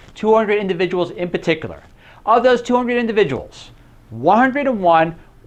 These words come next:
were basically occupied, I don't want to say infected, 'cause occupied by a friendly bacteria of the Bacillus family.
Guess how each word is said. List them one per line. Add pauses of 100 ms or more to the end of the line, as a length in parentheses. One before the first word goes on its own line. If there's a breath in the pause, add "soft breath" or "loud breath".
(160)
were
basically
occupied, (140)
I
don't
want
to
say
infected,
'cause (140)
occupied
by
a
friendly
bacteria (720 soft breath)
of
the
Bacillus
family.